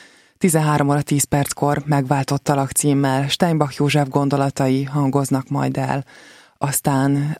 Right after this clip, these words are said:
az apostoli hitvallás című műsorunk következik tizenhárom óra huszonöt perctől, ez doktor Erdő Péter bíboros primás rendszeresen jelentkező sorozata. Tizenöt óra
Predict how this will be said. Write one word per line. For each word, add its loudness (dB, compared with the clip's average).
az -4
apostoli 2
hitvallás 0
című 2
műsorunk 0
következik -2
tizenhárom -2
óra -2
huszonöt -2
perctől, -4
ez -2
doktor 0
Erdő 0
Péter -2
bíboros -2
primás -2
rendszeresen -2
jelentkező -2
sorozata. -2
Tizenöt 2
óra 0